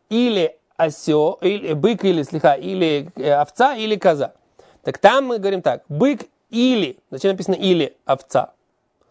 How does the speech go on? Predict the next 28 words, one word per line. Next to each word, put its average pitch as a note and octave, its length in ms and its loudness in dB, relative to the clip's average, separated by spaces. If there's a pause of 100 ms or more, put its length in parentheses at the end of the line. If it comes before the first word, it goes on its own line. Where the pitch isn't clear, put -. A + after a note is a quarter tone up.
(480)
Это E3 220 0
исключает C4 560 0
ли A#3 100 -4
килаем G3+ 360 0
любые F#3 240 -4
гибриды? E3 460 -4 (640)
Любые D#3+ 380 0
гибриды C#4 420 -2
не C4 220 -4
кошер A#3+ 560 0 (220)
быть F3+ 240 -2
жертвоприношениями. D#3 800 -2 (240)
То - 60 -12
есть C3 120 -10
вот D3+ 80 -2
это F#3 300 2
«о» E4+ 260 4
исключение. A#3+ 720 -4 (640)
А - 80 -6
потом G#3 200 0
написано G#3+ 180 -2
еще F#3 280 0
«о» F3+ 200 4
или A3+ 320 -2
«коза». C#3 560 2
Прат D#3+ 260 2
ле G3+ 100 -6
нидме. C4+ 380 -2